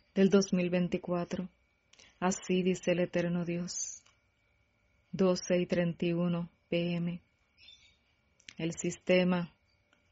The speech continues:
adventista del séptimo día corporativo está caído sin retroceso.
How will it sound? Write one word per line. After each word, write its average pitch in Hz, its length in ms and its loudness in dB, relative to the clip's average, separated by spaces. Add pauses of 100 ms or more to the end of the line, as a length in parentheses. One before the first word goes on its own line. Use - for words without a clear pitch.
adventista 180 720 4
del 185 160 6
séptimo 185 500 2
día 185 220 2
corporativo 180 760 2
está 175 260 -2
caído 175 400 0
sin 180 240 -4
retroceso. 170 720 -4